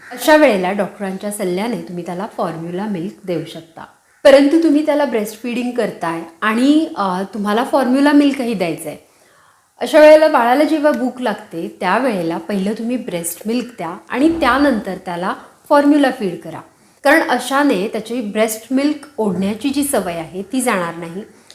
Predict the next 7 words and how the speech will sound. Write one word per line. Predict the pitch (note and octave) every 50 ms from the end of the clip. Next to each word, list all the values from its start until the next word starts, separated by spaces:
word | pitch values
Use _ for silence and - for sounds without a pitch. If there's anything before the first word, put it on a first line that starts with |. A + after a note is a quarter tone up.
| _ _ _ _ _ - A3
ब्रेस्टची | G#3+ B3 B3 C#4 C#4 - - - - - G3+ F#3+
मिल्क | G3 G3+ G#3 A#3 C4+ D#4 E4 E4 - - - - - -
तयार | A#3+ G#3+ G3 F#3+ G3
करण्याची | G3+ - G3 F#3 F3+ F3+ F3+ F3+ G3+
जी | F3 F#3
प्रक्रिया | F#3+ - - G3 F3 - - - G3+ A3 A#3+ C4+ C#4+
आहे | B3+ G#3+ F3+ D3+ E3 E3